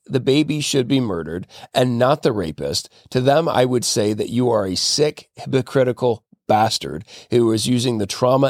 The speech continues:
and horrors of others to support your death cult. Conclusion.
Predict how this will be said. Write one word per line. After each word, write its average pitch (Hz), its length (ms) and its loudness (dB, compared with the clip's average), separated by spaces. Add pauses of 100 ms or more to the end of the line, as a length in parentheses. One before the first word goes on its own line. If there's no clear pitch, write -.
and 120 160 0
horrors 98 480 -2
of 110 200 -2
others 78 480 -2 (280)
to 135 120 2
support 107 440 0
your 98 160 -2
death 85 340 -2
cult. 57 320 -10 (1700)
Conclusion. 113 680 0